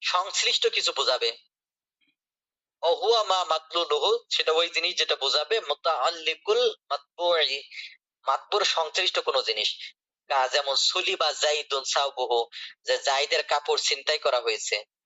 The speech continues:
সুলিবা জাইদুন সাউবুহু, জাইদের কাপড় কি করা হয়েছে? ছিনতাই করা হয়েছে।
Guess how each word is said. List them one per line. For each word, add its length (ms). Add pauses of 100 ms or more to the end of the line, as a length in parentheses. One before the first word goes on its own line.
(480)
সুলিবা 520
জাইদুন 540
সাউবুহু, 600
জাইদের 380
কাপড় 400
কি 80
করা 160
হয়েছে? 400 (840)
ছিনতাই 420
করা 240
হয়েছে। 380